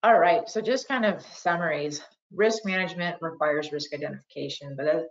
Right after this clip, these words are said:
isn't where we stop. Ideally, we want an objective approach to risk-based management. And if we don't have those objective data sets, we would want subjective justification. So just very clear assumptions of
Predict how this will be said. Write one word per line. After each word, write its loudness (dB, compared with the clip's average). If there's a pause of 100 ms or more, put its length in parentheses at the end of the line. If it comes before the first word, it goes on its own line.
isn't 0
where -2
we -4
stop. -6 (560)
Ideally, 2
we 2
want -2
an -6
objective -4 (220)
approach -2
to -8
risk-based -4
management. -8 (380)
And -2
if -4
we 0
don't 0
have 0
those 2
objective -2
data -2
sets, -6
we -4
would -6
want -2
subjective -4
justification. -8
So -8
just -10
very -2 (100)
clear -6
assumptions -12
of -18